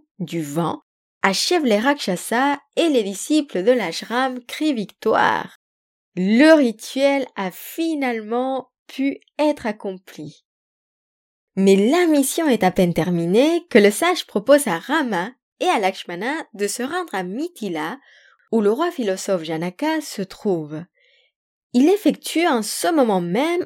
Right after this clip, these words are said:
un grand sacrifice, mais surtout, il possède un arc très spécial. Un arc magique qu'aucun deva,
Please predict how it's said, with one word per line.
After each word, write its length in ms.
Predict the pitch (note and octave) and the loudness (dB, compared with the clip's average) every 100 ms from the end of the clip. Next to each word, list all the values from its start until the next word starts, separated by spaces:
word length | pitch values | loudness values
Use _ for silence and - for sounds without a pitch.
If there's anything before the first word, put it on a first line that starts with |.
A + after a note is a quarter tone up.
| - | -2
un 180 | G3 F3+ | -2 0
grand 360 | F3+ D#4 E4+ | 0 2 2
sacrifice, 800 | D#4 F#3 - F#3 - D3 - - _ _ _ - | 2 -2 -2 -6 -4 -8 -8 -14 _ _ _ 0
mais 380 | F#3 G3 E4+ G4 | 4 6 6 4
surtout, 800 | - G#3 - - F#3+ C#4 F#4+ _ | 2 0 -2 -4 2 2 0 _
il 160 | A3+ G#3+ | -2 2
possède 300 | A3 A3 D#4+ | 0 0 0
un 240 | A3+ F3 | 0 0
arc 440 | G3 D4+ D#4+ - - - _ | 0 -2 -4 -8 -10 -10 _
très 220 | - F4 D4+ | -4 0 0
spécial. 760 | - F3 - - C#3 D3 F#3 _ _ _ _ _ - | 0 -4 -2 -2 -2 -2 -6 _ _ _ _ _ 2
Un 180 | E3+ F3+ | 4 4
arc 280 | A#3 - | 2 0
magique 580 | F3 D#3+ D#3+ G#3 D4 - _ _ | -4 -2 -4 -6 -10 -18 _ _
qu'aucun 400 | - F3+ D#4 F4 | -4 0 0 0
deva, 520 | B3 F#3 D#3+ D#3+ B3 | 0 -2 -2 -4 -6